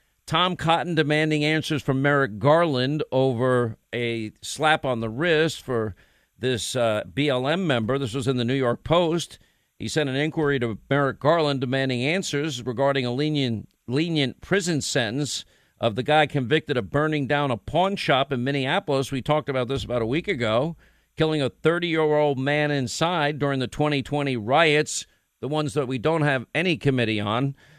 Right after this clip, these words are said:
Uh, and anyway, his name is Montez Terrill Lee, Rochester, Minnesota,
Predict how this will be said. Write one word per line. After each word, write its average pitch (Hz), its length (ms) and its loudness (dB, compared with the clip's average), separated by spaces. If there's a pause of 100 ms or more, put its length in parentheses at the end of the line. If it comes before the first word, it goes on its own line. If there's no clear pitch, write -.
(180)
Uh, 117 460 0 (380)
and 120 340 -2
anyway, 147 280 0
his 117 120 -2
name 143 180 0
is 117 140 -2
Montez 147 640 0
Terrill 147 760 0
Lee, 147 720 -2 (340)
Rochester, 147 560 0
Minnesota, 151 800 2